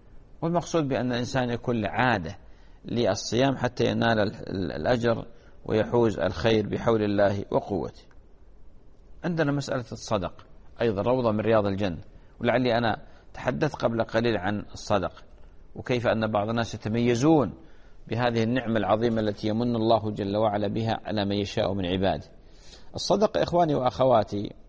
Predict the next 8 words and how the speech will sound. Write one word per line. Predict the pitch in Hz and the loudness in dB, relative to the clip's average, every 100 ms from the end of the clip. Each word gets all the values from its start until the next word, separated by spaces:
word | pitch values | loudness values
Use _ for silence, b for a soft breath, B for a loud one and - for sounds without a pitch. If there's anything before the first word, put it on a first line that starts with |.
| - | -10
دلالة | 123 156 196 196 185 175 160 | -4 2 4 4 2 0 -4
على | 123 143 139 | -4 -2 -2
طيب | 156 131 | -2 0
النفس | 120 120 - - - - - - - - - - - - | 0 -2 -4 -12 -16 -18 -20 -20 -20 -20 -20 -20 -20 -10
وقوة | 110 104 98 - 135 131 120 113 | -4 -2 -2 -4 -2 0 0 0
الإيمان | 104 113 110 87 - - - - - - - | 0 2 2 0 -6 -18 -20 -20 -20 -20 -8
ورقة | 123 131 - 113 107 | -2 -2 -2 -4 -4
الطبع | - 117 101 85 | 0 0 2 -2